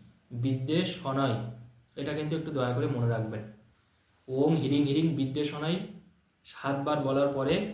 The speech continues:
আপনি এটাকে আগুন দিয়ে পুড়িয়ে দেবেন, কাগজটাকে আগুন দিয়ে পুড়িয়ে দেবেন। এইভাবে প্রতিদিন আপনি সাত দিন আগুন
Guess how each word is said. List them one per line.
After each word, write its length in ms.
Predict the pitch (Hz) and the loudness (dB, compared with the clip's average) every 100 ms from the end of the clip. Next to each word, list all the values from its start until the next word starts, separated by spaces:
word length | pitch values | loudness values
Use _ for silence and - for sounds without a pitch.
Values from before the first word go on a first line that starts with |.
| - - - - - | -10 -18 -20 -20 -14
আপনি 260 | 127 127 147 139 | -8 -6 -2 0
এটাকে 280 | 135 147 156 123 | 0 0 0 0
আগুন 180 | 127 131 | -2 -2
দিয়ে 160 | 131 143 - | 0 0 0
পুড়িয়ে 280 | 123 120 | 2 4
দেবেন, 220 | 113 110 - - - - _ _ _ _ _ | 4 0 -4 -10 -16 -20 _ _ _ _ _
কাগজটাকে 540 | 139 139 151 - 160 156 | -6 -2 -2 -2 -2 0
আগুন 240 | 131 135 139 | 0 0 0
দিয়ে 160 | 139 - | 0 0
পুড়িয়ে 260 | 127 123 | 0 2
দেবেন। 200 | 113 117 - - - _ _ _ _ _ | 2 0 -6 -12 -20 _ _ _ _ _
এইভাবে 420 | 147 165 160 160 165 139 | 2 4 4 4 2 0
প্রতিদিন 400 | 139 143 156 156 | -2 0 0 0
আপনি 260 | 135 151 160 165 | -2 -4 -6 -6
সাত 300 | - 143 139 139 | -8 -4 -4 -4
দিন 160 | 147 160 185 - - - - _ _ _ _ _ _ _ _ | -2 0 0 -4 -14 -20 -20 _ _ _ _ _ _ _ _
আগুন 320 | 127 135 147 | -4 -2 0